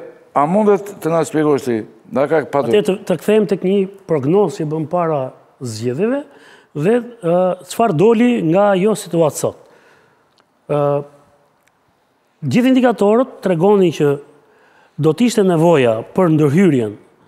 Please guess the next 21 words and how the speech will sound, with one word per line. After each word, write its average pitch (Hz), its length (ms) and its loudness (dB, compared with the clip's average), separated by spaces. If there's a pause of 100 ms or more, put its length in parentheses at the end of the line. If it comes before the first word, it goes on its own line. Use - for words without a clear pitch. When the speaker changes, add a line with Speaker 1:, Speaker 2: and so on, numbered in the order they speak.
(1040)
Speaker 2:
e, 165 60 4 (100)
e, - 80 -6 (400)
organizatave 160 580 2
kriminale 127 580 -2 (460)
ose 170 220 0
influencës 151 560 0
së 110 80 -14
tyre 240 240 0
në 180 160 2
zona 208 380 0 (100)
ku 285 380 0
rezultati 185 500 -2
ishte 202 160 -4
i 175 80 -2
diskutueshëm. 139 560 -10 (1700)
Në 202 120 0
fakt, 233 320 0 (840)
do 151 40 -2
të 170 40 0
thonë, 185 120 0
diskutoheshin 240 560 0